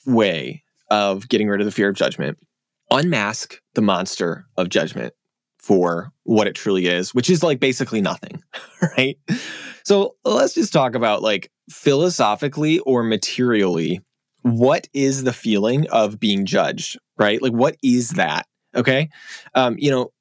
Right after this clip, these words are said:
you go to, let's say, your Instagram or your TikTok or your Pinterest or wherever you're posting, Facebook, I don't even know. And you're like, "Oh my gosh, like,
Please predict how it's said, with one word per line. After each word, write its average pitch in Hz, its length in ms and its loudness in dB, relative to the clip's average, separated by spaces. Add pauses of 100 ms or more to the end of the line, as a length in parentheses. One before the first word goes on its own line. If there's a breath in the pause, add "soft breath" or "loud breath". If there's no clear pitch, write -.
you 185 880 2
go 127 520 4
to, 120 360 2
let's 113 160 0
say, 110 120 2
your 110 120 2
Instagram 113 380 0
or 107 80 2
your 101 100 0
TikTok 104 420 0
or 113 40 -4
your 95 200 -4
Pinterest 107 440 -4
or 107 100 0
wherever 127 360 2
you're 113 140 0
posting, 104 380 -2
Facebook, 101 340 -2
I 90 60 0
don't 95 140 0
even 95 140 -2
know. 160 120 -2 (640 loud breath)
And 127 580 0 (100)
you're 139 220 2
like, 127 160 0
"Oh 113 80 -8
my 98 100 0
gosh, - 380 -2
like, 98 240 -2